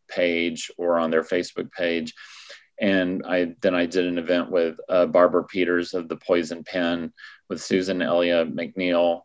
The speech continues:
with, um, her new novel, um, that's just out, um, The Hollywood Spy. And so I have a couple of other, uh, events that I'm doing, and they're all, but everything's still virtual.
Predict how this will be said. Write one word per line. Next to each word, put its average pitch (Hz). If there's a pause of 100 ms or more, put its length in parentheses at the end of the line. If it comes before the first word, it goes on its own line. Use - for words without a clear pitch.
with, 80
um, 85
her 95
new 87
novel, 82 (180)
um, 80
that's 80
just 87
out, 82
um, 78 (880)
The 87
Hollywood 85
Spy. 80 (800)
And 98
so 95
I 98
have 98
a 90
couple 95
of 85
other, 85 (720)
uh, 90
events 87
that 92
I'm 85
doing, 85
and 80
they're 80
all, 80 (240)
but -
everything's 82
still 82
virtual. 71